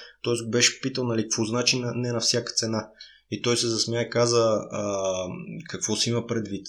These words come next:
да сформираме някакви бригади и да ходим да биеме някой, нали, да ходим да, да купуваме футболисти, нали.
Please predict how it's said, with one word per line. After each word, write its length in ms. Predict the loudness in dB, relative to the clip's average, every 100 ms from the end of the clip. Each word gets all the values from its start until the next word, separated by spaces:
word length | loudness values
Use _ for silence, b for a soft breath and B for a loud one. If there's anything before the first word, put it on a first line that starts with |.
| -6
да 200 | -4 -2
сформираме 540 | -2 -2 -2 0 0
някакви 280 | 0 -2 -4
бригади 440 | -4 2 4 6
и 40 | 4
да 80 | 2
ходим 300 | 0 -2 0
да 180 | -2
биеме 360 | -4 -4 -2 -2
някой, 320 | -2 -4 -4
нали, 220 | -2 0
да 80 | 0
ходим 400 | 2 2 4 2
да, 260 | 4 4 2 B B -6
да 160 | -6
купуваме 340 | -4 -2 -2 0
футболисти, 560 | -4 -2 0 2 0
нали. 220 | -4 -6